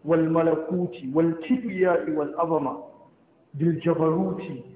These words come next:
shine mai karfin daurewa, inda kake da damuwa, inda ka kasa kai, inda ka ke daurewa. "Wal malakuti", shi kuma mai mallaka. "Wal kibriya", mai girma wanda ya cincince shi.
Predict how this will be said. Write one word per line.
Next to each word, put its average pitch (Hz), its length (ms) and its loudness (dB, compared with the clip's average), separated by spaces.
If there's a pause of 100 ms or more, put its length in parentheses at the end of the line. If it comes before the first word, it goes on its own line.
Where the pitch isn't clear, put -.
(180)
shine 180 500 -4
mai 160 260 -2
karfin 180 440 -6
daurewa, 165 720 4 (640)
inda 175 160 0
kake 175 360 -2
da 156 260 2 (200)
damuwa, 175 760 2
inda 185 160 -4
ka 175 140 -6
kasa 185 480 0 (120)
kai, 165 280 -4 (440)
inda 190 300 2
ka 185 220 4 (480)
ke 160 220 -2
daurewa. 175 540 6 (600)
"Wal 170 260 4
malakuti", 170 920 0 (120)
shi - 240 -14
kuma 190 240 -8
mai 165 320 -4
mallaka. 160 600 -2 (840)
"Wal 170 280 8
kibriya", 175 500 4 (320)
mai 160 140 2 (100)
girma 196 400 4
wanda 190 320 2
ya 180 80 8
cincince 170 1040 -2
shi. 175 300 -6